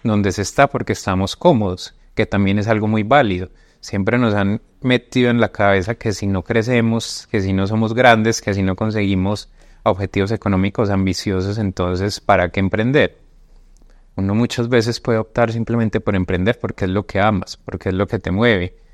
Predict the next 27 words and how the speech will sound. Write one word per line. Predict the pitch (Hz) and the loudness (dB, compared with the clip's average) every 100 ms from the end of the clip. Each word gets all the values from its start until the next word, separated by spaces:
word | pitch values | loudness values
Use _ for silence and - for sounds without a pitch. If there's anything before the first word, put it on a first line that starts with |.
| - | -12
es | - 90 - - - | -6 -4 -6 -8 -2
lo | 107 107 | -2 0
que | 104 | -2
te | - | -2
apasiona. | 87 92 - 123 123 85 85 - _ - - - _ - | -2 -2 -2 0 2 0 -6 -16 _ -20 -20 -20 _ -2
Y | 101 95 87 | 0 2 0
el | 98 101 90 | 0 0 0
ser | 101 90 | -2 -2
pequeño | - 104 120 123 117 | -2 -2 0 0 0
también | 95 92 87 | 0 0 -2
está | 87 - 101 | -4 -4 -2
bien. | 131 95 92 - - _ _ _ - | 0 -2 -6 -18 -20 _ _ _ -8
El | 90 87 | -6 -6
ser | - 113 107 101 92 | -4 0 2 2 -2
pequeño | 120 - 143 120 110 107 110 113 _ | -4 -2 0 2 2 0 -2 -8 _
es | 101 98 - | -10 -10 -6
también | 101 110 107 | -2 0 0
entender | 104 92 87 90 95 113 | -2 -4 -4 0 0 2
y | 120 | 2
disfrutar | 98 - 92 90 98 87 - | -2 -4 -8 -4 -2 -2 -2
del | 110 98 95 | -4 -2 0
día | 101 98 | 0 0
a | |
día | 101 101 | 0 0
de | 95 | 0
tu | - | -4
negocio. | 87 90 113 95 - | -6 -2 -2 -2 -10